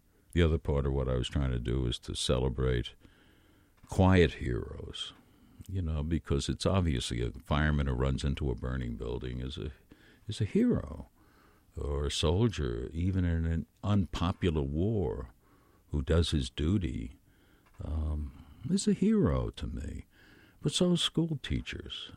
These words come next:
so are doctors and nurses. And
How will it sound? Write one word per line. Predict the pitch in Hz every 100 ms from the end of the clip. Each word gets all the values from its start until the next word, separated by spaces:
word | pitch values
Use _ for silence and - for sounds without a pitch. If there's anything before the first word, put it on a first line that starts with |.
| -
so | - 127 147 135
are | 123 104 90
doctors | 69 87 101 95 - 64 60
and | 62 69
nurses. | 95 98 - - - -
And | - 60